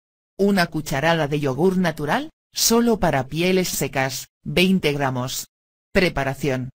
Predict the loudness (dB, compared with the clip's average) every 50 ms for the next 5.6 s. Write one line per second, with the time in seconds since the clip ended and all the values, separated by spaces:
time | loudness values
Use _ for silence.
0 | _ _ _ _ _ _ _ _ -4 -2 2 2 2 2 0 -2 0 0 0 0
1 | -2 -2 0 0 2 2 2 2 0 0 -2 -2 -2 -4 -2 -2 -4 -4 -2 -2
2 | -2 0 0 0 -2 0 0 -2 -2 -2 -4 -4 -4 -6 -4 -2 -4 -2 -2 -4
3 | -4 -6 -8 -8 -12 _ _ _ _ _ _ _ _ 0 2 2 2 2 0 0
4 | 2 2 0 2 0 0 -2 -2 -4 -2 -2 -2 -2 0 0 0 0 -2 -2 -2
5 | 0 0 0 -2 -4 -6 -6 -6 -6 -8 -12